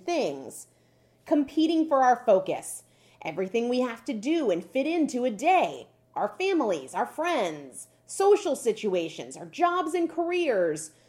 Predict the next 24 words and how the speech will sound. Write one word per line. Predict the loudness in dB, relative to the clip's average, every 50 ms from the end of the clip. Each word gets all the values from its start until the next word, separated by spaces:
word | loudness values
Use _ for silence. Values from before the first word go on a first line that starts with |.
| _ _ -2
the | -2
things | -2 0 0 2 2 2 2
we've | 2 0 0 0 0
not | 0 0 0 -2 -2 -4 -4
done | -2 -2 -2 0 -2
in | -2 -2
the | -4 -4
past, | -6 -10 -8 -6 -4 -4 -6 -6 -8 -8 -6
the | -2 0 0
opportunities | 0 -2 -4 -6 -8 -6 -4 -4 -4 -2 -2 -2 -4 -4 -4
we've | -6 -8 -8 -6
missed | -6 -4 -4 -6 -8 -10 -10 -4
out | -2 0 2 4 4
on, | 2 2 0 -2 -4 -6 -8 -12 -6 -2
the | 2 4
emotional | 4 4 4 2 2 0 0 -2 -2 0 0 0
baggage | 2 2 2 2 2 2 2 0 0 -2
we | -6 -8 -8
carry | -10 -10 -8 -4 -2 -2 -2 0
with | 0 0 0 0 2
us, | 2 0 0 0 -4 -8 -20 -20 -20 _ _ _ -4
fear | -2 0 2 2 2 2
of | 0 0 -2
the | -8 -8